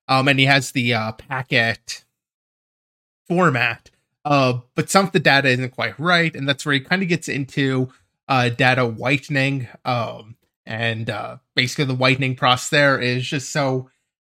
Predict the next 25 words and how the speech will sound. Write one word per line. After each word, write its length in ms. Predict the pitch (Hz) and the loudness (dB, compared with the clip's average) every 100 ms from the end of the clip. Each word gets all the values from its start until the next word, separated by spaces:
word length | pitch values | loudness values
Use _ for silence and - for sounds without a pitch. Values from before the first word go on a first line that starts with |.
| - | -6
uh, 300 | 127 117 117 | -4 -2 -2
the 180 | 123 147 | 2 2
application 480 | 127 - 135 139 | 2 -2 -4 -2
isn't 180 | 127 117 | -4 -4
sending 320 | - 120 123 123 | -4 -2 -2 -2
a 100 | 117 | 0
long 320 | 123 120 123 | 0 -2 -4
string 560 | - - 127 120 120 113 | -6 0 2 2 0 -2
of 380 | 117 117 113 | -2 0 -2
zeros 480 | 123 143 139 127 127 | 0 2 2 2 0
or 240 | - 123 117 | -2 -2 -2
ones. 500 | 123 127 147 160 - _ _ _ _ - | -4 -4 -6 -8 -10 _ _ _ _ -4
Um, 500 | 120 110 101 - _ _ _ _ _ _ _ _ _ _ _ - | -2 -4 -8 -14 _ _ _ _ _ _ _ _ _ _ _ 0
it'll 300 | 143 135 127 | 4 4 4
do 140 | 135 | 2
this 200 | 123 - | -2 -4
whitening, 400 | - 214 180 214 | -2 -2 -2 -4
which 200 | 160 151 | -4 -4
is 80 | 156 | 0
basically 420 | 156 143 - 143 | 2 0 -2 0
X 240 | 139 147 - | 0 0 -4
O 100 | 127 | -2
R 120 | 120 | -2
ing 100 | 120 | 0
it 480 | 117 117 110 - | 0 0 -4 -16